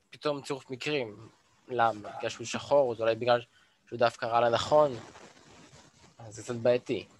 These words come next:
אה, אני חושב שיש פה קצת מכל דבר.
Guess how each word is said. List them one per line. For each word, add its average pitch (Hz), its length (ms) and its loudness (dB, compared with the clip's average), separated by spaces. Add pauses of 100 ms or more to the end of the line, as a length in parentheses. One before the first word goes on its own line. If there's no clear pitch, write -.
(200)
אה, 110 60 -14 (920)
אני - 720 -20
חושב 143 120 -4
שיש 147 220 0
פה 127 520 4
קצת 170 240 -2
מכל 143 260 -4
דבר. 117 260 -2